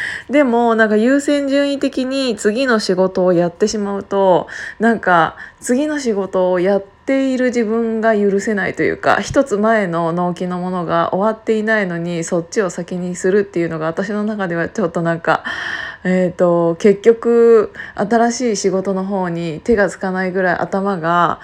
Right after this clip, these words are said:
今やらなきゃいけないことに、うーん、集中しちゃっててっていうのもあるから、もう本当にね、私ダメなんだよね。そういう、なんて言うんだろう、要領よくできない。あの、A、B、Cの仕事があって、うーん、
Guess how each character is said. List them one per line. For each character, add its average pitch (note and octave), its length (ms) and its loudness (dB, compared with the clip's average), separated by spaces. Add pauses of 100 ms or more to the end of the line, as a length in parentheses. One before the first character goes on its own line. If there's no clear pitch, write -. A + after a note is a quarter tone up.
(180)
今 G3 200 0
や E3 120 0
ら E3+ 100 0
な F3 140 -4
き E3+ 80 -4
ゃ - 20 0
い D#3 80 -4
け E3+ 140 -8
な E3 120 -2
い E3+ 80 -6
こ F3 120 -6
と E3+ 120 -4
に、 D#3 400 -8 (380)
う D#3+ 60 -6
ー D#3+ 540 -2
ん、 E3 40 -4
集 E3+ 180 0
中 E3 200 -2
し - 80 -6
ち F3 100 0
ゃ E3 40 2
っ - 20 -6
て E3 180 -2
て E3 140 0
っ D3+ 40 -4
て - 140 -4
い F#3 60 0
う F3 80 -2
の E3 80 -2
も D#3 200 -2
あ F#3 60 0
る F3 100 0
か D#3+ 140 -6
ら、 E3+ 420 0 (300)
も F3 160 -2
う E3 40 -4
本 G3+ 280 -4
当 C#4 140 -4
に C#4+ 120 -6
ね、 D4 300 -4
私 G#3+ 320 -2
ダ F#3 100 0
メ F#3 140 -2
な F3+ 160 -2
ん E3+ 80 -4
だ E3 80 -2
よ D#3+ 140 -4
ね。 E3 320 -2
そ F3 220 -4
う F3 60 0
い E3+ 240 0
う、 F3 40 -2
な F#3+ 120 0
ん F#3+ 100 -2
て F#3 100 -2
言 F3 80 -2
う - 20 -4
ん D#3+ 60 -6
だ D#3+ 80 -2
ろ D#3+ 80 -2
う、 E3+ 40 2
要 C4 240 2
領 D#4+ 220 4
よ A#3 140 4
く G3+ 100 -4
で E3 140 0
き A3 100 -2
な F3+ 240 4
い。 - 80 -6 (400)
あ G3 160 2
の、 F#3+ 380 0
A、 B3+ 180 0
B、 A3+ 220 0
C A3 260 -2
の F#3+ 140 -2
仕 F#3+ 140 -4
事 F3+ 260 -2
が F3+ 160 0
あ F#3+ 40 0
っ F#3 80 -6
て、 F3 600 4 (400)
う E3+ 80 -6
ー F3+ 600 -4
ん、 - 80 -12